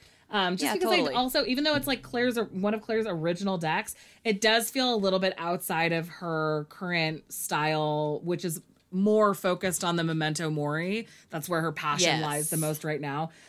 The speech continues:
Speaker 1: But this is still, like, it still feels very much like her, even though the art style is so much more colorful, I guess. <laughs>
Speaker 2: Yes.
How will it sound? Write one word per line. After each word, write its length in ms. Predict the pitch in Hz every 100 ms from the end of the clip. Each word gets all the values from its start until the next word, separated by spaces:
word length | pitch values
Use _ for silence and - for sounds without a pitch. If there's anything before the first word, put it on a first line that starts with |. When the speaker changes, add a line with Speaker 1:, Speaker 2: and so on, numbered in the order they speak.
| _
Speaker 1:
But 300 | 233 220 180
this 160 | 208 208
is 120 | 208
still, 540 | - 220 202 190 180 175
like, 320 | 165 151 -
it 180 | - 208
still 220 | 196 240 208
feels 440 | - 214 196 170
very 240 | 175 170 160
much 260 | 151 151
like 220 | 147 143
her, 140 | - 156
even 220 | 160 156
though 100 | 147
the 100 | 147
art 240 | 143 143
style 300 | - 143 135
is 80 | 139
so 500 | - - 185 156 151
much 300 | 151 147 139
more 580 | 156 151 139 135 139 135 - - _ _ _ _ _ _ _ _ _
colorful, 840 | - 208 196 208 220 240 233 240
I 140 | 254 226
guess. 640 | 247 - - - - -
<laughs> 40 | -
Speaker 2:
Yes. 460 | 339 - - -